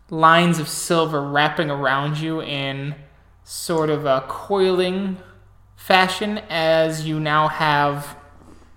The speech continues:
shimmering light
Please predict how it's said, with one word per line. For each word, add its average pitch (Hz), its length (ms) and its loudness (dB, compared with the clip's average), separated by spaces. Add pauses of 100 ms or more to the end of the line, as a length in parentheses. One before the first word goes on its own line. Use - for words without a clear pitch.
(440)
shimmering 165 840 0 (420)
light 147 680 0